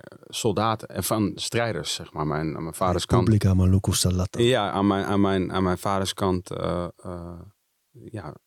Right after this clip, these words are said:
Speaker 1: mijn opa heeft gevochten in, eh, eh, voor het knil. En,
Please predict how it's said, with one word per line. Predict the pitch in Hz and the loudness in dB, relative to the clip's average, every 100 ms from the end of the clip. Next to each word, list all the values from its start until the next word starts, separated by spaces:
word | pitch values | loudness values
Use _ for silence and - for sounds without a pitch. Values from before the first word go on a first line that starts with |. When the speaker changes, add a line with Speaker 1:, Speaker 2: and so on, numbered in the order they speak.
| - | -14
Speaker 1:
mijn | 87 85 | -6 -2
opa | 80 87 87 85 | 0 0 0 -2
heeft | 80 - | -4 -8
gevochten | - - 87 - 85 - | -14 -14 -14 -12 -10 -10
in, | - 90 85 87 | -10 -10 -10 -10
eh, | 82 82 82 - _ _ _ _ - - - | -12 -14 -16 -20 _ _ _ _ -16 -16 -12
eh, | 87 82 80 | -12 -14 -14
voor | - 90 | -12 -10
het | 85 | -10
knil. | - 107 98 98 | -4 2 2 4
En, | 85 87 | 2 0